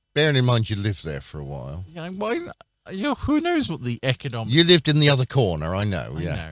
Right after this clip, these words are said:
Speaker 2: yeah. So it, it's, it's one of those things where it's above them. But of course, there is not that much natural gas out there, you know,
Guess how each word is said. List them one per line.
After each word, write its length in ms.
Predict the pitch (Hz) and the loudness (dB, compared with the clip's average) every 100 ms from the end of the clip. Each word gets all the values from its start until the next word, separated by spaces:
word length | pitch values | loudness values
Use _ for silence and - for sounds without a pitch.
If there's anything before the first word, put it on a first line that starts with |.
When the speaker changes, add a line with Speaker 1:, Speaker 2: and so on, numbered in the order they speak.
| 90 | -14
Speaker 2:
yeah. 240 | 90 69 | -14 -12
So 200 | 95 120 | -6 -4
it, 220 | 117 131 | -4 -6
it's, 300 | 139 139 - - _ _ _ _ - | -6 -8 -10 -18 _ _ _ _ -10
it's 180 | 147 | -6
one 100 | 175 | -2
of 60 | 165 | 2
those 180 | 151 - | 2 2
things 260 | 147 131 | 0 -2
where 220 | 127 120 - _ | 0 -2 -2 _
it's 200 | 131 120 | -12 -8
above 440 | 127 - 147 139 107 | -6 0 0 -2 -6
them. 180 | 107 98 _ _ | -12 -12 _ _
But 100 | 156 | -8
of 60 | 165 | -4
course, 360 | 196 165 - - - | -2 -2 -4 -8 -6
there 240 | 139 139 | -2 -2
is 240 | 147 143 - | -4 -8 -12
not 420 | 127 135 147 156 - _ - | -12 -10 -2 -2 -4 _ -4
that 200 | 156 - | -2 -2
much 580 | 139 143 - - - - _ _ _ _ _ _ _ | -2 -2 -4 -8 -8 -10 _ _ _ _ _ _ _
natural 580 | 120 127 147 - 151 131 | -4 -2 -2 -4 -4 -2
gas 340 | 143 139 127 | 0 0 0
out 300 | 151 147 101 | 0 -2 -4
there, 220 | 95 82 | -6 -4
you 160 | 107 | -2
know, 100 | 104 | -2